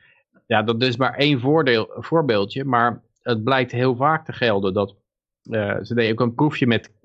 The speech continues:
kinderen en lieten ze spelen met speelgoed. En dan zeiden ze, hadden twee groepen en tegen de ene groep zeiden ze dan, je mag met alle speelgoed spelen, behalve de robot. De robot mag je echt niet mee spelen. En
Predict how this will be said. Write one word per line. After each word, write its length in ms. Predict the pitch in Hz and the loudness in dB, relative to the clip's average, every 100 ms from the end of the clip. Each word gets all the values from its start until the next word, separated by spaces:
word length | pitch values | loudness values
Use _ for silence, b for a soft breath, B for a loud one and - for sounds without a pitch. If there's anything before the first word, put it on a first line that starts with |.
| _ | _
kinderen 520 | - 170 143 104 127 | -2 2 2 2 2
en 60 | 120 | 2
lieten 240 | 117 120 | 2 0
ze 80 | 117 | -2
spelen 420 | 107 - 143 135 | -4 0 0 2
met 180 | 120 107 | 2 0
speelgoed. 580 | - 135 147 - 160 175 B B B B _ _ | 0 0 0 2 0 -2 B B B B _ _
En 80 | 123 | -2
dan 80 | |
zeiden 260 | 117 127 123 | 2 2 2
ze, 340 | 117 117 - 50 _ | 2 0 -2 _ _
hadden 260 | 120 120 117 | -2 -2 0
twee 220 | 143 135 | 0 2
groepen 320 | 127 147 143 | 2 0 0
en 60 | 131 | 0
tegen 200 | 127 127 | 0 0
de 60 | |
ene 220 | 127 143 | 2 2
groep 280 | 135 147 139 | 2 0 -2
zeiden 320 | - 135 123 | 0 2 2
ze 100 | 120 | 0
dan, 380 | 123 120 120 120 b b b _ | 0 0 0 -4 b b b _
je 120 | 135 | 0
mag 140 | 131 131 | 0 2
met 140 | 139 | 0
alle 180 | - 196 | 0 -2
speelgoed 440 | - 190 185 151 | 0 0 2 0
spelen, 480 | - - 175 175 120 | -4 0 2 2 0
behalve 640 | 139 180 165 247 262 226 | 0 2 2 4 2 2
de 180 | 220 214 | 2 4
robot. 560 | 202 226 269 226 196 170 | 4 4 2 2 0 0
De 80 | 180 | 0
robot 360 | 220 254 226 | 2 2 2
mag 120 | 214 | 0
je 140 | 208 196 | 0 0
echt 240 | 240 262 | 0 0
niet 260 | 220 262 233 | 0 0 0
mee 200 | 233 226 | 0 0
spelen. 500 | - 226 214 139 - | 0 2 2 2 0
En 360 | 131 131 110 | 2 2 0